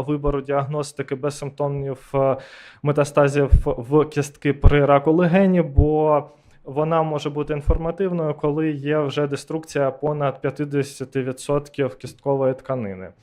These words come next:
Е, що також характерно для аденокарциноми легень, вона часто метастазує в дрібні кістки кінцівок.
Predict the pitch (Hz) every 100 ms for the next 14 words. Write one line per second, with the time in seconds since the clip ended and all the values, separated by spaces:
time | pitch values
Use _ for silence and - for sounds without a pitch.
0 | _ _ - _ 139 143 143 - 196 190
1 | 170 170 165 151 - 147 147 139 143 151
2 | 151 - - 185 190 190 175 165 151 165
3 | 156 156 170 170 165 165 147 143 143 139
4 | 143 131 156 151 139 123 143 151 131 135
5 | 139 147 143 120 - 139 131 135 127 -
6 | 190 170 143